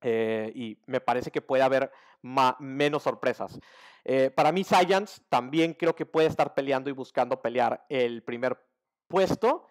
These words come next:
Y yo creo que Science se lleva la victoria y vamos a ponerle cuatro a cero porque ahorita vamos a ver el tema de los resultados, ¿no? Em, entonces, bueno, gana Science, X Buller, X Lloros,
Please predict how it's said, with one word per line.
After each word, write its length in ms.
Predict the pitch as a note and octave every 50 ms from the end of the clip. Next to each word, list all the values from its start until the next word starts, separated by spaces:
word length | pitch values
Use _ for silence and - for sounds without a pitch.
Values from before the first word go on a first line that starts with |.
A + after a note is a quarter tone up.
| _ _ _ _ _ _ _ _ -
Y 300 | C4 C#4 D#4 D4+ - _
yo 140 | - F#3+ -
creo 120 | - F3
que 100 | E3 E3+
Science 500 | D3+ F3 E3+ F#3 G#3+ A#3+ B3 - - - - _
se 180 | _ - - C#3
lleva 180 | B2+ C3 C3 C3+
la 100 | B2+ A#2+
victoria 520 | A2+ A2 - - C3+ C#3 C#3+ D3 D3+ - - _ _ _ _ _ _ _ _ _ _ _ _ _ _ _ _ _ _ _ _ _ _ -
y 80 | C3+
vamos 200 | B2 B2+ C#3 C#3
a 60 | C#3+
ponerle 460 | C3+ B2+ A#2+ B2+ B2 C3 C3 B2+ C3 _
cuatro 340 | - C3+ C3+ B2+ - -
a 40 | B2+
cero 240 | - B2 A#2+ A2+ A2
porque 320 | - B2 A2 - G#2+ - - -
ahorita 260 | B2 A2+ - - B2
vamos 240 | A#2+ A#2 A#2 - B2+
a 60 | A2+
ver 100 | A2 A2
el 80 | A2+
tema 220 | - A2+ A2 A2 A2
de 80 | A2
los 120 | G#2+ G2+ F#2+
resultados, 600 | G2 F#2 - - - - F#2 F2 - - _ -
¿no? 220 | B2+ D#3+ G3 - _ _ _ - - _ _ - - _ - - - _ _
Em, 840 | - C3 B2+ C3 C3 C3 C3 C3 C3 B2+ C3 B2 A#2 A#2+ A#2 A2+ G#2+ - _ _ _ _ _ _ _
entonces, 440 | - D3 C3+ - D#3+ D3+ - F3 D#3+
bueno, 280 | D3 D#3+ C#3 B2+ A#2 A#2
gana 220 | C3 D3 D3 D#3
Science, 540 | D#3 - F3+ F3 F#3 G3+ G#3 G#3 G3 G3 - G3
X 240 | D#3 D3 D3+ D3+ C3
Buller, 380 | D3 D#3+ E3 E3+ E3+ F#3 - - -
X 240 | D3 - D#3+ D3
Lloros, 460 | C3+ D3 D#3+ D#3 E3+ E3+ E3 - -